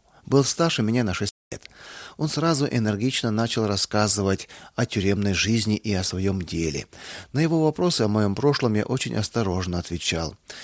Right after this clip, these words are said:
Здесь особенно надо быть внимательным, особенно первое время. И здесь у М Г Б свои шпики есть. Всегда есть такие люди, которые допускают себя использовать, которые людей продают даже среди таких,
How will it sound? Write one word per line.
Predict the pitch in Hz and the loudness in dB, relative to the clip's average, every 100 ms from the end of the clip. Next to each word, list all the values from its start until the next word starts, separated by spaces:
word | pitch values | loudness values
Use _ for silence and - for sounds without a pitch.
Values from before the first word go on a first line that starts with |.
| - - | -16 -12
Здесь | 135 180 151 | 0 4 4
особенно | 139 147 135 123 | 4 2 2 2
надо | 113 101 | 0 0
быть | 110 - | 0 -2
внимательным, | 104 101 104 127 139 92 82 65 - - - | -4 -2 0 0 0 -2 -2 -6 -10 -20 -8
особенно | 101 - 120 113 113 | -2 0 2 2 0
первое | 98 85 90 92 | 0 -2 0 -2
время. | 80 82 71 71 - - - - - | -2 -4 -4 -8 -12 -20 -18 -18 -4
И | 131 | -2
здесь | 127 170 156 | 4 4 4
у | - 120 | 2 0
М | 123 104 | 0 2
Г | 98 | 0
Б | 95 123 | 2 2
свои | 120 110 107 110 | 2 2 2 2
шпики | - - 110 - | -2 0 -4 -2
есть. | 87 80 - - - - - - - | -4 -2 -4 -6 -8 -16 -20 -20 -6
Всегда | - 127 156 | -2 0 2
есть | 160 143 | 2 0
такие | 127 - 104 | -2 0 2
люди, | 143 139 | 2 2
которые | 131 117 - 123 120 | 2 2 2 2 4
допускают | 107 - 101 - 127 123 | 2 0 -2 -2 -2 -2
себя | 107 104 113 | -2 0 0
использовать, | 117 - - 120 123 107 101 90 - - - - | 2 -2 -2 2 4 4 2 0 -4 -20 -20 -4
которые | 107 - 135 127 123 | -4 0 0 4 4
людей | 117 117 123 | 2 2 2
продают | 117 113 110 135 131 117 | 2 2 2 2 0 -4
даже | 107 110 110 | -2 0 0
среди | - 101 101 | -2 -4 -4
таких, | 101 - 110 110 | -4 -2 -2 -2